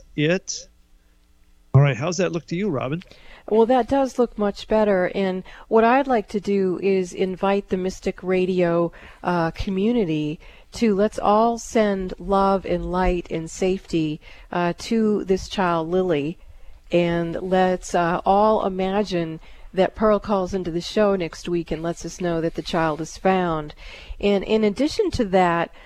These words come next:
Speaker 2: uh, Nels, I'm picking up, uh, that you know a child that went missing.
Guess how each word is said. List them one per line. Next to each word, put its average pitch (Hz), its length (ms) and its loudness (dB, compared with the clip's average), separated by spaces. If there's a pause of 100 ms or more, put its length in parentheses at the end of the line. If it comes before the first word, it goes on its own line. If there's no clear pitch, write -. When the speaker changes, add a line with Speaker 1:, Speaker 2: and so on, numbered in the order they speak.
(160)
Speaker 2:
uh, 196 220 2
Nels, 196 380 0
I'm 254 220 0
picking 339 360 0
up, 196 300 -2
uh, 180 400 2
that 180 240 -2
you 233 340 0
know 226 280 0
a 180 80 -2
child 170 380 -2
that 165 100 0
went 180 220 -2
missing. 175 540 -4